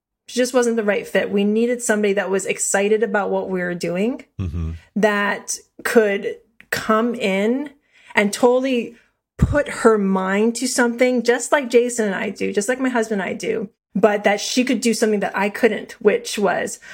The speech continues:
Speaker 1: "Alessandra, can you put this on our calendar? Can you also do this? Can you do this, this, and this other thing?" Great. Now, and then she'll go back to exactly what she was doing before, which is something that I cannot do.
Speaker 2: Hmm.
Speaker 1: Jason can do somewhat.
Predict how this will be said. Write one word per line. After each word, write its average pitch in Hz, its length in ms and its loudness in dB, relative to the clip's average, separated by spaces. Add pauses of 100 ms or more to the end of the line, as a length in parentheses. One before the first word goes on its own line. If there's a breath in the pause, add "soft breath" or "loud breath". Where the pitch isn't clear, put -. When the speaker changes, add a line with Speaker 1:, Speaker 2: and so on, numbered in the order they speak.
Speaker 1:
"Alessandra, 262 580 2 (320)
can 247 220 2
you 277 160 -4
put 262 160 0
this 214 140 0
on 208 100 -2
our 185 80 -4
calendar? - 600 -4
Can - 160 2
you 220 80 4
also 220 220 -2
do 208 140 2
this? - 400 -6
Can 202 140 0
you 196 60 2
do 208 140 0
this, 214 300 0
this, 208 220 2
and 180 120 -6
this 185 140 -6
other 208 180 0
thing?" 277 380 -4 (220)
Great. - 520 -2 (640)
Now, 185 300 0
and 202 180 2
then 214 120 2
she'll 214 320 2
go 226 300 4
back 196 680 -4 (460)
to 208 120 6
exactly 190 520 0
what 190 160 -4
she - 160 -4
was 175 200 -4
doing 170 200 -4
before, - 580 -6 (200)
which 190 160 -2
is 185 80 -4
something 180 400 -2
that 175 220 -2
I 196 180 -2
cannot 190 400 -4
do. 180 380 -4 (100)
Speaker 2:
Hmm. 208 140 -2
Speaker 1:
Jason 196 280 0
can 175 340 -6 (100)
do 190 120 -4
somewhat. - 640 -4